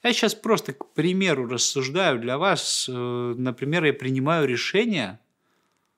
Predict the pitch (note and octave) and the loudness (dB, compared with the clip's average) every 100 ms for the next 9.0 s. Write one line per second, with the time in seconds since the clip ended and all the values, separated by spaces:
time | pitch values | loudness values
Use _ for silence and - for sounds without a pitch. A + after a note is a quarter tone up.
0 | _ _ - - B2+ A#2 - A3+ B3+ - | _ _ -6 -2 -2 -2 0 2 2 0
1 | A#2+ - - _ _ _ - C3 E3 C#3 | -8 -10 -20 _ _ _ -12 -6 -4 -4
2 | B2 D3 A2 - - B2+ C#3+ D3+ - B2 | -2 0 0 -6 -8 -4 -2 -2 -2 -4
3 | F#2+ F2+ _ _ - - _ - C#3 D3+ | -4 -12 _ _ -20 -20 _ -4 0 4
4 | C3+ C3 C3+ D#3 D3 A#2 G#2+ - G#2+ - | 4 2 0 0 0 0 -4 -4 -4 -4
5 | B2+ A#2+ - A#2 C3+ B2+ A2+ A2+ G#2+ F#2+ | -4 -4 -6 -2 2 2 0 0 -2 -2
6 | - F#2+ - A#2 A#2 B2 G3+ A#3 A#2 - | -6 -10 -8 -4 -2 0 -2 -2 -6 -10
7 | - _ _ F3 A#3 F3+ E3+ E3 C#3 E3 | -18 _ _ 2 2 2 0 0 -2 2
8 | A3 A3 D3+ - C#3+ C3+ A#2+ G2+ E2+ - | 2 2 -4 -8 -10 -8 -4 -2 -4 -10